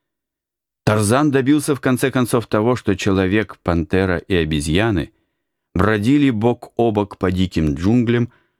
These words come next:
охотясь сообща за добычей и деля её между собой. Эта разношёрстная компания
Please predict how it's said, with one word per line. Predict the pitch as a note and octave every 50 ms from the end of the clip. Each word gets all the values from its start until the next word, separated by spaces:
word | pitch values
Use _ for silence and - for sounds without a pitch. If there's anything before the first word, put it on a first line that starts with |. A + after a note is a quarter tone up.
| _ _ _ _ _ _
охотясь | - G#2 G2+ - - B2 A#2+ A#2 - G#2 F#2+ -
сообща | - - - - E2+ D#2+ D#2+ - - - - F2+ E2 D#2+
за | D#2+ D#2+ C#2+
добычей | C2+ D2 C2 C2+ F2+ A2+ B2+ - - C3 B2 A#2+ - _ _ _ _ _ _ _ _ _
и | - D3+ C3+
деля | A#2 A2+ A#2 A2+ A2 A#2 B2 C3
её | B2+ B2+ B2 A#2+ A#2
между | A2 G#2+ G#2+ G#2 G2 G2+ F#2+
собой. | F#2 - - F2+ D#2 - - - - - - _ _ _ _ _ _ _ _ _ _ _ _
Эта | A#2 B2 B2+ A2+ - A#2+ B2 A#2 -
разношёрстная | A2 A#2+ C3 B2 A2 A#2+ A#2+ A#2+ - - C3+ A#2+ A2 G2+ - - - F#2+ F2+ F2 D#2+
компания | - - F2+ F2 E2+ D#2+ - B2 C3+ B2 F#2 D#2 B1 A1+ - -